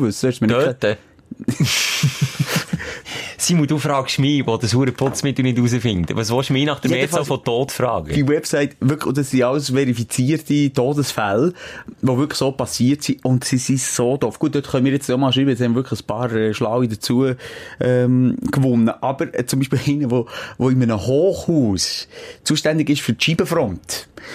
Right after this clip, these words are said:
Speaker 1: Und das <laughs> dann, äh, äh, hat eine, äh, als eine von der neuesten, modernsten Scheibenfronten, äh, gegolten.
Speaker 2: Mhm.
Speaker 1: Und dann hat er das am C E O vom Unternehmen präsentiert und hat gesagt, man kann in die Scheibe reinlaufen und dann ist mit der Scheibe aus dem fünfundzwanzigsten Stock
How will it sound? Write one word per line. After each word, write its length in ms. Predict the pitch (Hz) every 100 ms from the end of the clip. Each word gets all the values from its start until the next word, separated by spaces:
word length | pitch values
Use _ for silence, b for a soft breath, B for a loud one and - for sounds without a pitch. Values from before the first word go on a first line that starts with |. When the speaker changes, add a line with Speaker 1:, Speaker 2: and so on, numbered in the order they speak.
| B
Speaker 1:
Und 220 | 135 139 175
das 140 | 170
<laughs> 20 |
dann, 100 | 160 143 135 180 - - - B B 131
äh, 120 | - 135
äh, 760 | - 87 - - - - -
hat 120 | 135 151
eine, 200 | 160 160
äh, 40 |
als 500 | 123 113 120 95 127
eine 160 | 139 147
von 120 | 131
der 100 | 120
neuesten, 360 | 120 135 151 131
modernsten 400 | 117 123 135 123
Scheibenfronten, 720 | 147 160 131 135 147 147 139
äh, 200 | 135 -
gegolten. 680 | - - 160 117 - 107 85 -
Speaker 2:
Mhm. 340 | 95 110 117 B B B -
Speaker 1:
Und 120 | 123
dann 40 |
hat 160 | 131 127
er 60 |
das 320 | 113 139 131 -
am 180 | 98 113
C 180 | 156
E 60 | 147
O 120 | 147
vom 160 | 139 117
Unternehmen 720 | 117 117 123 131 135 131 123 -
präsentiert 720 | 117 117 117 147 170 170 -
und 160 | 131 123
hat 80 |
gesagt, 240 | 123 135 123
man 80 | 131
kann 120 | -
in 100 | 147
die 60 | 131
Scheibe 240 | - 175 -
reinlaufen 560 | 151 156 135 147 147 147
und 100 | 135
dann 100 | -
ist 240 | 147 - _
mit 380 | 151 170 220 -
der 60 | 254
Scheibe 440 | - 160 160 160 -
aus 160 | 143
dem 200 | 139 131
fünfundzwanzigsten 1000 | - - - 196 165 - 139 143 143 135
Stock 340 | 120 110 110